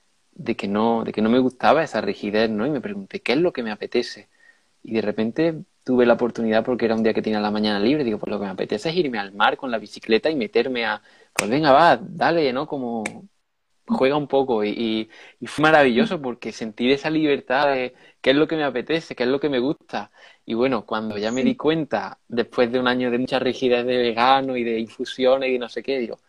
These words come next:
Speaker 1: "Pero si es que no me gusta el tofu, si es que no me gusta la infusión de hinojo",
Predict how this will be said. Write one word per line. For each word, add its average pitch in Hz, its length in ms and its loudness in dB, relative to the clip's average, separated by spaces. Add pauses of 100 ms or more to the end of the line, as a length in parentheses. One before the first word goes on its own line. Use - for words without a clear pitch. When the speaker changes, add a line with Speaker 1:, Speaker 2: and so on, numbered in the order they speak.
(380)
Speaker 1:
"Pero - 140 -18
si - 80 -14
es - 40 -18
que 156 120 -6
no 170 60 -4
me 156 80 0
gusta 110 400 -2
el 101 240 -6
tofu, 127 580 2
si - 140 -20
es - 60 -20
que - 140 -2
no 147 60 2
me 139 80 4
gusta 127 220 2
la 120 80 8
infusión 123 420 2
de 113 80 2
hinojo", 110 440 6